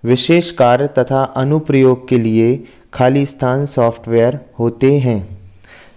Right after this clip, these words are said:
तो विशेष कार्य तथा अनुप्रयोग के लिए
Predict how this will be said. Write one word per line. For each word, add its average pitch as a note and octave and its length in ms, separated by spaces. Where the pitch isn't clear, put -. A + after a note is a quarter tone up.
तो C3 100
विशेष D3 500
कार्य C3+ 360
तथा C3+ 340
अनुप्रयोग C3+ 800
के C#3 100
लिए B2 500